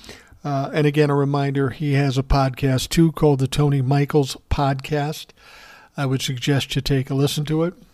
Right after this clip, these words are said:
And I was gonna tell you something. I was questioning whether I was going to tell you about this or not, but what the hell?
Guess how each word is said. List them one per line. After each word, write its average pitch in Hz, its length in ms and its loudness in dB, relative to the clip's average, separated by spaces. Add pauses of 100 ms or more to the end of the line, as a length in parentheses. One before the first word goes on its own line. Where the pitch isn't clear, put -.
(1000)
And 165 100 4
I 175 40 6
was 180 160 4
gonna 294 200 0
tell 180 200 0
you 175 100 2
something. 151 320 -4
I 160 80 0
was 170 140 -2
questioning 202 640 -4
whether 165 260 -2
I 143 60 -2
was 135 180 -4
going 147 220 -4
to 127 80 -8
tell 151 280 -6
you 156 200 -4
about 156 320 -6
this 165 260 -8
or 156 80 -6
not, 165 280 -10 (1080)
but 208 80 2
what 185 160 2
the 139 120 0
hell? 117 280 -4